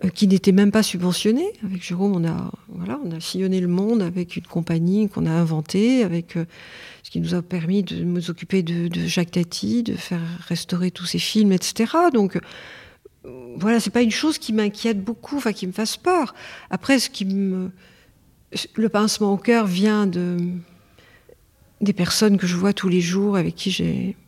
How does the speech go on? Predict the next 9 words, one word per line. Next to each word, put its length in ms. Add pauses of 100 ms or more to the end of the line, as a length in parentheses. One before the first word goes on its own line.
(200)
tellement 300
de 80
plaisir 600
à... 220 (760)
à 80
converser, 640
à 60
travailler, 640
voilà. 400